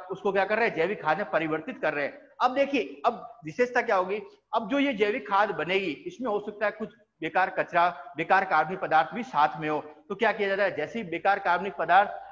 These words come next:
अब इस, जैसी जैविक खाद बनी है तो जितना भी जैविक खाद बनी है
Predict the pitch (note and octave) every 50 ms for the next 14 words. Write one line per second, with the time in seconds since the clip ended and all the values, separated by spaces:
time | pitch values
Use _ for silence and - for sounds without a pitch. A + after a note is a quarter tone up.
0 | - F3+ G3+ G3 A#3 A3+ A3+ A#3 A#3+ B3 A#3+ A#3+ - - - - - E3 E3 -
1 | B3+ F#3 F3+ F#3+ G3+ B3+ G3+ - G3+ G#3+ G#3 F3+ E3+ F3 F#3 F#3 F3 D3 A#2+ -
2 | - - _ _ _ _ - F#3 - F#3 D3 F#3+ F#3 B3+ C4 C#4+ D4+ D4+ D#4 D#4
3 | C#4+ - - - - F#3+ G3 A3+ C4+ - A#3 G#3+ A3 A#3 G3 F3+ F3+ F#3+ G3+ G3+
4 | F3 C#3 -